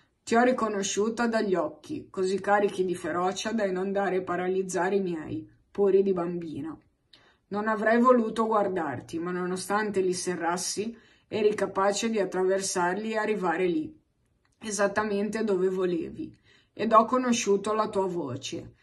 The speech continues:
spietata, tagliente, brutale e prepotente. Ho cercato di allontanare anche lei,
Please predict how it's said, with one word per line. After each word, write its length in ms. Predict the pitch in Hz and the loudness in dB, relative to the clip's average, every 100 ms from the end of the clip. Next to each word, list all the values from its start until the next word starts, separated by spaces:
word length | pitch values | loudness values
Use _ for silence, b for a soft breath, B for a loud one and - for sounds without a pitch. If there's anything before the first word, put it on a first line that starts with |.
| b b | b b
spietata, 1000 | b - 233 247 240 196 156 147 - 123 | b -8 4 4 4 0 0 -4 -8 -8
tagliente, 880 | - 185 214 214 202 180 180 160 - | -6 -4 -2 4 4 4 -2 -6 -8
brutale 680 | - 185 196 190 196 208 226 | -8 -4 -4 0 2 4 4
e 40 | |
prepotente. 1080 | 226 226 202 208 202 170 135 117 - 117 - _ _ _ | 2 -2 -2 -4 -2 -2 -2 -6 -8 -12 -16 _ _ _
Ho 120 | - 208 | -10 -4
cercato 600 | - 208 - 220 233 247 | 0 0 2 2 4 4
di 100 | 233 | 6
allontanare 680 | 208 208 214 202 196 185 202 | 4 2 0 -2 0 0 -2
anche 240 | 208 196 | -2 0
lei, 440 | 180 147 160 170 | 0 0 -4 -6